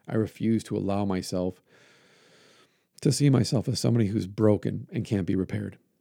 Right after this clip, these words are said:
Instead, what I see is someone who's overcome a lot of failures to get where he's at today.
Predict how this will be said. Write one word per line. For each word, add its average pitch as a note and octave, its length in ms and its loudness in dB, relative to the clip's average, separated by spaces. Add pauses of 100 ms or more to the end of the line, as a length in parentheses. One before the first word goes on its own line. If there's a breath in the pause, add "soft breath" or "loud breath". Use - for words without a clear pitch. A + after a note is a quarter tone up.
(1300)
Instead, A#2+ 600 2
what A2 180 -2
I G2 120 -2
see F#2+ 300 0
is F#2 320 -2 (1500)
someone A#2+ 300 2
who's G2+ 160 -2
overcome F#2 480 -2
a F#2+ 60 -8
lot F2+ 280 -6
of F#2+ 80 -16
failures F#2+ 500 -8 (720)
to - 100 -2
get - 200 -4
where G2 120 0
he's F#2 120 -4
at F2+ 180 -6
today. - 280 -10